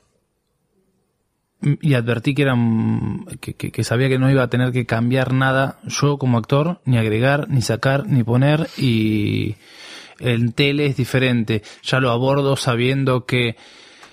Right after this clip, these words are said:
dentro de lo, de la estructura que hay del personaje y de, de, y de ciertas cosas que le van a pasar sí o sí, el, la atmósfera esa se, y, y, y cómo,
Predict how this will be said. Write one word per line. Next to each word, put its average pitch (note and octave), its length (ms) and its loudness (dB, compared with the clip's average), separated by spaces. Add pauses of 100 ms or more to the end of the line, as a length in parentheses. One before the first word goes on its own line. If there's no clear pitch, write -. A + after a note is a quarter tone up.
(200)
dentro D#3+ 540 0
de C3 140 2
lo, B2 160 0
de C#3+ 100 0
la B2+ 120 2
estructura C3 680 0
que A#2+ 160 0
hay D3 200 0
del C3 200 0
personaje C3+ 640 -2
y C3+ 40 0
de, A#2 300 0
de, C#3 180 -2
y C3+ 80 -2
de A2+ 120 0
ciertas B2+ 580 -2 (160)
cosas C3 260 -2
que - 80 -2
le G#2 100 2
van A2+ 140 2
a B2 80 -2
pasar A#2 260 -2
sí D#3 300 2
o C3 80 0
sí, D#3 460 0 (760)
el, B2 380 -2 (560)
la C#3 220 2
atmósfera D3 560 0
esa F3 260 0
se, - 160 0
y, B2+ 260 -2
y, C#3 360 2
y A#2 40 0
cómo, C#3+ 720 0